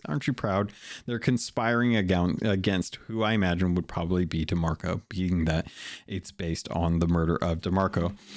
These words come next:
Um, I s-, I still don't want DeMarco to be dead, but I, I do have a feeling that if he's dead, and I think I talked about this last episode, that I believe one hundred percent that his soul is trapped in the red lantern that we're carrying around, and that, that, it, that it'll be freed.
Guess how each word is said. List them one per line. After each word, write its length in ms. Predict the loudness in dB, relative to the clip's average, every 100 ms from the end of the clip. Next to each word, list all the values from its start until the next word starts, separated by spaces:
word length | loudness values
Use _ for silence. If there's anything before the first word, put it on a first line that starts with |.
| -14 -6
Um, 340 | -2 2 2 2
I 180 | 0 0
s-, 200 | -2 2
I 120 | 2
still 280 | 2 0 2
don't 200 | 2 2
want 220 | 2 2
DeMarco 360 | 2 2 2 2
to 80 |
be 160 | 2 2
dead, 320 | 4 2 2
but 140 | 2 4
I, 160 | 2 0
I 100 | 0
do 220 | 2 4
have 280 | 4 4 2
a 60 |
feeling 400 | 0 2 4 4
that 260 | 2 2 -2 -8 _ _
if 180 | -10 -2
he's 200 | 0 0
dead, 420 | 0 0 0 -2 -4
and 300 | -4 0 0
I 120 | 0 0
think 220 | 0 0
I 40 |
talked 260 | 0 -2 0
about 180 | -2 0
this 180 | -2
last 260 | -2 -4 -4
episode, 400 | -6 -2 -2 0
that 120 | 0
I 100 | 0
believe 520 | 2 4 4 2 0 -8 _ _ _ -10
one 160 | -4 0
hundred 300 | 2 2 2
percent 440 | 0 0 0 -2 _ _ _ _
that 480 | -2 2 2 2 -2 _ _ _ -12
his 480 | -4 0 2 2 0
soul 440 | 0 2 2 0
is 160 | -2 -6
trapped 440 | -2 0 0 -2
in 260 | -2 0 2
the 160 | 2 2
red 320 | 4 2 2
lantern 460 | 2 2 2 2
that 180 | 2 2
we're 100 | 0
carrying 460 | 0 0 2 2 2
around, 480 | 2 2 2 0 -2
and 120 | -2
that, 140 | -2
that, 200 | -2 -2
it, 300 | -2 0 -2 -2
that 240 | -2 0
it'll 240 | 0 0
be 180 | 0 -2
freed. 520 | -4 -2 0 2 0